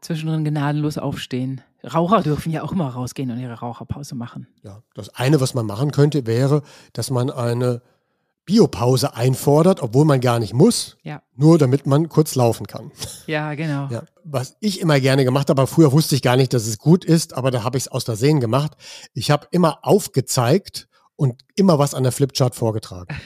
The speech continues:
Speaker 1: <laughs>
Speaker 2: Ich hatte immer so einen Hang, ich brauche die Flipchart und muss immer was erklären.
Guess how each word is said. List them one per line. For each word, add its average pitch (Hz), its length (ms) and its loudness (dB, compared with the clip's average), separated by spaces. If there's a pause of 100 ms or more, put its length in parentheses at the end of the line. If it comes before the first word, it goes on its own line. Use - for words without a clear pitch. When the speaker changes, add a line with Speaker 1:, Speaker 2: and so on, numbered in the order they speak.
(100)
Speaker 1:
<laughs> 160 100 -8 (720)
Speaker 2:
Ich - 120 -4
hatte 151 140 0
immer 139 220 2
so 127 80 0
einen 120 200 -2
Hang, 175 260 4 (240)
ich - 120 -16
brauche 151 280 0
die 160 100 2
Flipchart 131 440 0
und 117 80 -8
muss 139 140 0
immer 123 200 0
was 110 140 -4
erklären. 107 460 -8